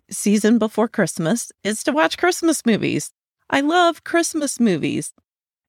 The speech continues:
I have classic movies that I enjoy. I have new movies that I enjoy. Elf is one of my favorite. I love Buddy the Elf's enthusiasm,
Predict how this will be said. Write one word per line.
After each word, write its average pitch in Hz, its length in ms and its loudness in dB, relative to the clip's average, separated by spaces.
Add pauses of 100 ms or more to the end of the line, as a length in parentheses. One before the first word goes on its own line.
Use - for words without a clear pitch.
(100)
I 196 80 -2
have 180 460 2 (420)
classic 254 520 -2
movies 269 420 2
that 269 120 2
I 254 120 4
enjoy. 247 680 2
I 165 60 -6
have 147 520 -10 (280)
new 320 220 4
movies 285 400 2
that 233 140 -2
I 220 100 4
enjoy. 208 600 0 (120)
Elf 262 360 2
is 156 180 2
one 185 160 2
of 202 60 2
my 160 160 0
favorite. 165 560 0
I 175 60 0
love 190 840 2 (160)
Buddy 214 360 2
the 185 180 0
Elf's 180 300 -2
enthusiasm, 220 1200 0